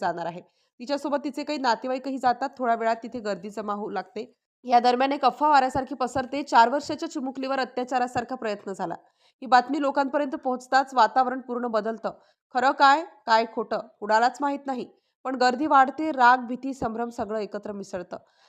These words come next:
प्रत्येकाकडे वेगवेगळ्या गोष्टी. कुणी म्हणतं अत्याचार केला, कुणी म्हणतं माहिती पक्की नाही, कुणी म्हणतं महिलेच्या तक्रारीत वेगळंच आहे.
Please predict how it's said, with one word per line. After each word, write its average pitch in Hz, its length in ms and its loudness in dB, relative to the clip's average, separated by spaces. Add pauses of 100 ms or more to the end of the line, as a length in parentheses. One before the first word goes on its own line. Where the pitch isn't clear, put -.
(120)
प्रत्येकाकडे 320 560 2
वेगवेगळ्या 285 400 -2
गोष्टी. 254 300 -6
कुणी 247 200 -8
म्हणतं 254 280 -2
अत्याचार 247 420 -2
केला, 247 240 0
कुणी 247 200 -6
म्हणतं 240 260 -6
माहिती 220 360 -4
पक्की 226 320 -8
नाही, 233 220 -4
कुणी 240 180 -8
म्हणतं 233 260 -6
महिलेच्या 220 400 -4
तक्रारीत 226 360 -2 (100)
वेगळंच 220 360 -4
आहे. 233 220 -2